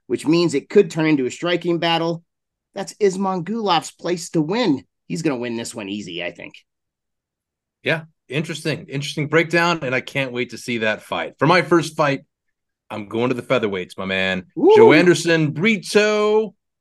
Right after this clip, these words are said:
Speaker 2: versus Weston Wilson. Now, earlier in the week, I was
Speaker 1: Yes.
Speaker 2: ready to say, "Let's wait and see when the odds come out," because Wilson is a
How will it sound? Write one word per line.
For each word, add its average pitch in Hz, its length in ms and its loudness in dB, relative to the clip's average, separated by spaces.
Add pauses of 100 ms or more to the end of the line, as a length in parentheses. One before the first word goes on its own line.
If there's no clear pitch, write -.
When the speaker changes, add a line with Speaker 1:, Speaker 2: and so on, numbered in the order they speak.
(600)
Speaker 2:
versus 110 380 -12
Weston 113 800 -6 (100)
Wilson. 98 640 -6
Now, 107 400 -2 (100)
earlier 196 580 6
in 143 300 -2
the 131 80 -2
week, 120 520 -4
I 127 200 0
was 123 120 2
Speaker 1:
Yes. 117 100 0
Speaker 2:
ready 117 160 -2
to 110 120 -8
say, 107 400 -4
"Let's 220 500 -4
wait 190 380 -2
and 139 140 -10
see 160 640 -8 (280)
when 151 260 0
the 143 120 2
odds 156 320 -2
come 139 240 -6
out," 127 260 -6
because 120 460 -6
Wilson 180 540 0
is 139 160 -12
a 117 100 -10